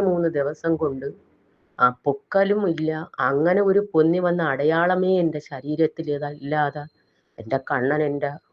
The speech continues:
മുതുകിൽ നിന്ന് അത് മായ്ച്ച് കളഞ്ഞു. അത്രയും വലിയ ഒരു ശക്തിയാണല്ലോ എന്നാണ് ഞാൻ ആലോചിക്കുന്നത്.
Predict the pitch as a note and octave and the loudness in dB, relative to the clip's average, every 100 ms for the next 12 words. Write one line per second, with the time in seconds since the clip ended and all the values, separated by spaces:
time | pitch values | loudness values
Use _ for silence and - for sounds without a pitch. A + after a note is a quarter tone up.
0 | _ - B2 C#3 D3 C#3+ D3 C#3+ C#3+ C3+ | _ -8 -6 -2 0 0 0 -2 -4 -6
1 | A#2+ A#2+ - D3+ - A#2 C#3 _ _ _ | -6 -8 -10 -12 -10 -10 -14 _ _ _
2 | _ _ _ _ _ _ _ _ _ _ | _ _ _ _ _ _ _ _ _ _
3 | _ _ D3 - G3 G#3 A#3 B3 G#3 F#3 | _ _ -12 -2 4 6 6 6 4 2
4 | F#3 G3 F#3+ F#3 F#3+ F3+ C#3 - G3+ G3 | 4 2 2 0 0 -2 -4 -2 0 2
5 | F3 F3 F3 E3+ F3 D#3+ D#3 D#3 D3+ C#3 | 2 -2 -2 -2 0 -2 -2 -4 -6 -8
6 | C3+ C#3 C#3+ C3+ - B2 - | -8 -4 -6 -8 -20 -20 -20